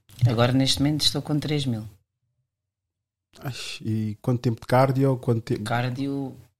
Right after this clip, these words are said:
Speaker 1: não está muito consistente, deveria ser vinte minutos após o meu treino, só por uma, mais por saúde, digamos assim, porque estou em bulk e é sempre importante fazermos o cardio, mas o importante agora é o treino de força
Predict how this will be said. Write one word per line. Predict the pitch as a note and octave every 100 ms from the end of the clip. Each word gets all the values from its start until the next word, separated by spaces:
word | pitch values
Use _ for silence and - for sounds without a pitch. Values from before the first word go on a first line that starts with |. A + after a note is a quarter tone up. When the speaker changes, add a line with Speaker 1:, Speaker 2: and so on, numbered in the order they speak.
| _ -
Speaker 1:
não | A#2 A#2+
está | A#2 - B2
muito | B2 A#2+
consistente, | C3 - - D3+ D#3 - -
deveria | A2 A2+ A#2+ B2+
ser | B2 - A#2+
vinte | A2+ C#3
minutos | C#3+ C#3 C3+ B2+
após | A#2+ A2+
o | B2
meu | B2
treino, | A#2+ C3 C#3 D3+ D3
só | - G2+
por | -
uma, | A#2+ G#2+ G#2+ G#2 - - - _ _ _ _ _ _ _ _ _ _ _ _ _ A2
mais | A2 G#2+
por | A#2
saúde, | - A2+ A2+ B2+ - -
digamos | A2 G#2+ G2+
assim, | G#2+ - B2+
porque | -
estou | - A2
em | G#2+
bulk | A#2 C3 C3 - - - _
e | G2
é |
sempre | - G#2 A2
importante | G#2 A2+ G#2+
fazermos | A#2+ A2 A2+
o | A#2
cardio, | A#2 A#2 A#2+ B2+ - - _ _ _
mas | C3
o |
importante | C3 - B2+ B2
agora | C3 C#3
é |
o |
treino | C#3+ D3
de | C#3
força | C#3+ D3+ D3+ G3+